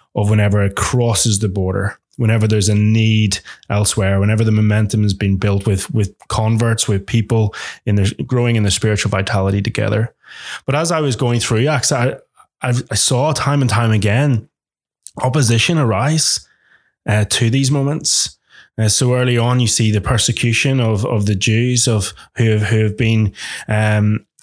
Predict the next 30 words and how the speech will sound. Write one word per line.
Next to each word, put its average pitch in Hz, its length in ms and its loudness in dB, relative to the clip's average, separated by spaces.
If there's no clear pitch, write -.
who - 80 -6
have 117 120 2
been 110 140 2
converted. 117 500 2
So 120 140 0
you, 101 60 2
you 101 280 0
see 113 340 2
Stephen 123 520 0
as 110 140 0
a, 107 200 0
as 110 160 2
a 110 40 0
prime 113 300 0
example 107 360 0
of 104 80 -2
someone 127 360 0
who 113 120 2
is 107 180 0
being 104 340 0
martyred 113 480 0
and 101 160 0
killed 113 640 -4
because 107 360 0
of 95 100 -2
his, 104 580 0
his 110 280 0
firmly 123 460 0
held 98 420 0
belief. 107 720 -2